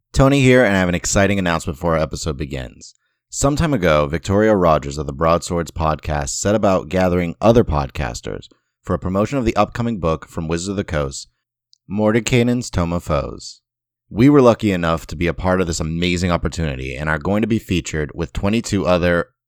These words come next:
awesome podcasts for this podcast of foes. We'll be running a one-shot in the world of Ostia, utilizing the material from Tome of Foes,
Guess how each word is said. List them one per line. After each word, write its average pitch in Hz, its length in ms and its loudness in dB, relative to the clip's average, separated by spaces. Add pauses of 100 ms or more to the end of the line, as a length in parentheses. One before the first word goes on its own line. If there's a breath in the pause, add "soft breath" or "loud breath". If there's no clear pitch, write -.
awesome 101 380 0
podcasts 78 680 -4
for - 160 -8
this 78 220 -4 (160)
podcast 107 640 -2
of 92 100 -6
foes. - 680 -8 (840)
We'll 92 80 -6
be 95 140 0
running 107 260 2
a 123 80 4
one-shot 92 600 2
in 85 100 -4
the 80 100 -4
world 92 300 4
of 87 100 0
Ostia, 76 520 -2 (300 soft breath)
utilizing 113 500 4
the 110 80 0
material 110 440 2
from 139 380 2
Tome 90 200 0
of 73 100 -2
Foes, 71 440 -4